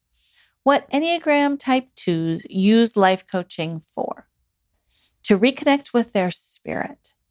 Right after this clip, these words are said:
and feel valued and worthy from the inside. To learn that self-care isn't selfish and that people appreciate it when they prioritize themselves. Number two,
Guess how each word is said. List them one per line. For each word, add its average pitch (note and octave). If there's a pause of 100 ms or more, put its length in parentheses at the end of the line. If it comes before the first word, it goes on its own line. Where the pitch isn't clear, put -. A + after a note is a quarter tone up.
(140)
and F#3
feel F3+
valued G#3
and G3
worthy E3
from E3
the D#3+
inside. - (600)
To F#3+
learn F#3
that -
self-care A#3
isn't F3+
selfish - (420)
and E3
that -
people -
appreciate F#3+
it E3+
when F3+
they F3+
prioritize D#3+
themselves. - (1300)
Number F3
two, -